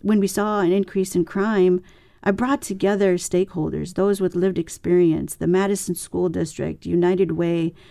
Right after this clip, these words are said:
um, Dane County together to solve the increase in car thefts, um, in our city, pastors,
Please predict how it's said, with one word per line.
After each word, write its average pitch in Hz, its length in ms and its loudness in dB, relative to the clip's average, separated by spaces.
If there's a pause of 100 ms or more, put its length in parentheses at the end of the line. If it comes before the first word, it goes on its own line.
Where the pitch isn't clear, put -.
(340)
um, 82 500 0 (240)
Dane 202 300 2
County 180 440 4
together 175 500 0
to 170 100 -2
solve 180 600 -2 (220)
the - 100 -2
increase 190 340 0
in 185 80 4
car 214 300 -4
thefts, - 480 -10 (340)
um, 165 260 4
in 170 120 4
our 160 120 2
city, 151 400 -4
pastors, 196 840 -4